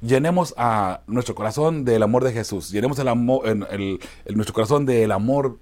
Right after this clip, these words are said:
ah, bíblico, del amor, del principio bíblico en este caso, ¿sí? Todo lo que hagamos en nuestra vida, mis hermanos, tiene consecuencias para vida eterna o para muerte eterna. La decisión es nuestra hoy. Así es que, eh, yo le invito, ¿verdad?, para que,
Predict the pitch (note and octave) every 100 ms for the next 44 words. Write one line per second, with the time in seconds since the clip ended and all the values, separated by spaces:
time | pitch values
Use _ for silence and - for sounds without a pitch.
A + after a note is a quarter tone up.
0 | - F2+ F#2 F2+ A#2+ D3+ G2+ - C#2+ -
1 | - - G#2 G2+ G2 A2+ D#3 C3 G#2 G#2
2 | G#2+ D3+ D3+ D3+ D3 B2 G2+ A2 A2 -
3 | F2 F2+ C#3+ - - - - - - -
4 | - - - - - - D#3 F#3+ F#3+ F3+
5 | D#3+ B2+ C#3 F3 F3+ - A#2+ A#2+ A2+ A#2
6 | D#3+ E3 D3+ C#3 C#3 C3 - C3+ C#3 C3
7 | A2+ - B2+ C3 C#3+ C3 A2+ G2+ G#2 G#2+
8 | G2+ B2 B2+ C3 D#3 - - - A#2 A2+
9 | G#2+ A2 A2+ G#2+ F2+ B2+ A#2 E2 - -
10 | - - G2+ G#2+ G2 C3 D3 - A#2 A#2+
11 | - - A#2 B2 A2 F#2+ A2 F#2+ F2 F2
12 | B2 B2 - A#2+ - - - - G#2 G2+
13 | C3 D#3+ D3+ E3 A#2+ A2 B2 B2 G#2+ G2+
14 | G2